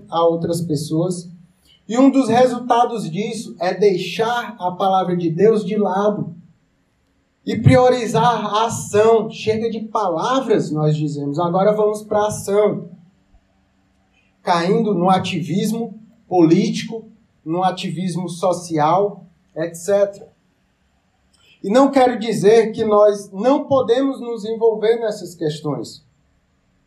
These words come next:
pois podemos, mas essas atividades não são a prioridade da igreja. Não é o nosso muito fazer, irmãos, que irá transformar a vida das pessoas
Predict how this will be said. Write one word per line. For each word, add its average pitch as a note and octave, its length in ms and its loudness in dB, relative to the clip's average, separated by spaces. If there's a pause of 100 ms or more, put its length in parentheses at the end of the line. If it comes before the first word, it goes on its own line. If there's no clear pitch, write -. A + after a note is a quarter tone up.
(120)
pois D3+ 200 2
podemos, G#3+ 720 2
mas F#3+ 320 2
essas G#3+ 300 2
atividades G3+ 880 0 (260)
não B3+ 420 2
são A#3+ 680 0 (320)
a A3 240 2
prioridade A3 960 2
da E3+ 180 2
igreja. C3+ 500 -2 (1600)
Não A3+ 260 6
é A3+ 60 6
o A3 100 4
nosso G#3+ 320 0
muito G#3+ 300 -6
fazer, F#3 500 4
irmãos, D#3 320 -4
que F#3+ 180 -6
irá F#3 420 4 (180)
transformar F#3 720 2
a G3 80 0
vida F3+ 240 -4
das E3+ 240 0
pessoas D3+ 640 -4